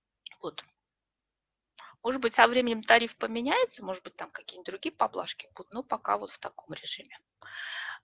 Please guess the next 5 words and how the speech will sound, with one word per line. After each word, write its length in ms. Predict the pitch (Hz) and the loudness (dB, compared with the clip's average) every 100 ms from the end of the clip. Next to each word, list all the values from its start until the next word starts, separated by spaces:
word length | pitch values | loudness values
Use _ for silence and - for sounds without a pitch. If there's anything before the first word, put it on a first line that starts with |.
| - | -16
Давайте 440 | 233 262 403 370 - | 2 6 6 4 2
дальше 340 | 196 180 - | 4 4 0
отправимся. 880 | 175 - 240 320 302 285 - 214 202 | -4 4 6 6 2 0 4 4 4
Сервис 400 | - 240 254 214 - | 2 0 0 -2 -8
Quizalize. 920 | - 208 202 170 165 151 - - - | -12 -8 -2 -2 -2 -6 -10 -18 -20